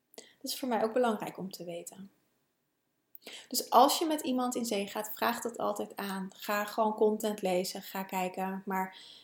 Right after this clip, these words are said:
weet je, het, het, het, het, het is belangrijk om zelf daarin onderzoek te doen. En of iemand veel of weinig vraagt, zegt helemaal niks over de kwaliteiten van iemand. Als iemand veel vraagt, dat,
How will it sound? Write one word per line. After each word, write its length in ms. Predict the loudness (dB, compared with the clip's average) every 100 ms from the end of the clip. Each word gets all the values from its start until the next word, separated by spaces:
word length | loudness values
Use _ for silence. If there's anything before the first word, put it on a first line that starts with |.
| _
weet 140 | -2
je, 80 | 2
het, 120 | 2 0 -12 -14
het, 140 | -14 -14 _ _ _ _
het, 240 | -10 -10 -12 _ _
het, 360 | -10 -10 -10 -16 _ _ _
het 140 | -2
is 160 | 0 4
belangrijk 480 | 6 6 4 0
om 140 | -2 -2
zelf 420 | 2 2 2 -2
daarin 400 | -4 -2 -2 -4
onderzoek 460 | -4 -4 -4 -8 -10
te 100 | -12
doen. 380 | -10 -10 -10 -14 _ _ _ _ _ _ _ _ _ _ _ -20 -20 2
En 300 | 6 6 4
of 120 | 0
iemand 380 | 0 2 0 2
veel 240 | 4 6
of 180 | 6 4
weinig 360 | 4 4 2 -2
vraagt, 280 | -4 -4 -4
zegt 160 | -6
helemaal 220 | -4 0
niks 300 | 2 2 0
over 200 | -4 -6
de 80 | -10
kwaliteiten 600 | -8 -8 -4 -4 -4 -6
van 160 | -14 -12
iemand. 420 | -10 -10 -12 -16 _ _ _ _ _ _ _ _ _ _ _ _ _ _ _ -20 -14
Als 160 | -6
iemand 280 | -2 -2 0
veel 200 | 2 2
vraagt, 500 | 2 0 -2 -4 -10 _ _ _
dat, 280 | -10 -10